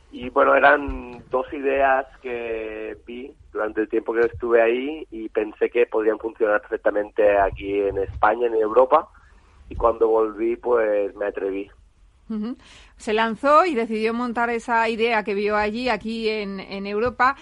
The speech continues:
Speaker 2: Como comentaba Ángela, se trata, no se trata de helados al uso, de helados convencionales, eh, de tarrina o, o de cucurucho. ¿En qué consiste exactamente su propuesta?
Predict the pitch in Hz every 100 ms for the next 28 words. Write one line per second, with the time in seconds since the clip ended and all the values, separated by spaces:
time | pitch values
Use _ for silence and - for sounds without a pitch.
0 | - - 214 226 - 226 220 277 302 294
1 | 294 285 262 220 226 226 247 254 240 254
2 | 294 285 294 262 240 220 190 254 302 233
3 | 202 214 233 220 226 214 180 190 190 294
4 | 320 202 202 196 180 185 - 240 285 240
5 | 233 233 240 202 180 190 185 180 180 180
6 | 226 277 247 185 - - - 240 233 302
7 | 359 311 - 311 - 370 - - 254 -
8 | 247 247 247 220 214 - 160 - 156